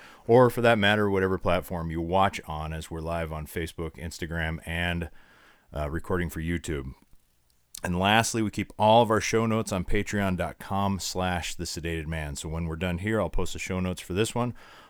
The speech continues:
All of the past show notes are there as well. I did have to go in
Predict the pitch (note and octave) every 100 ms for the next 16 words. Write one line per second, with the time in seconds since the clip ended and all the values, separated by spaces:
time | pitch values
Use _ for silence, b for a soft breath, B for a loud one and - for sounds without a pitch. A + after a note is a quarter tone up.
0 | - G#2 F#2+ - A2 A2 A2 - B2 A#2+
1 | A#2 - G#2 G2+ F#2 E2+ G#2 A#2+ B2+ B
2 | B B B F2 F#2 D#2+ A2 A#2 G#2+ A#2
3 | - G2 G#2 G2+ F#2 - - A2 A#2 A#2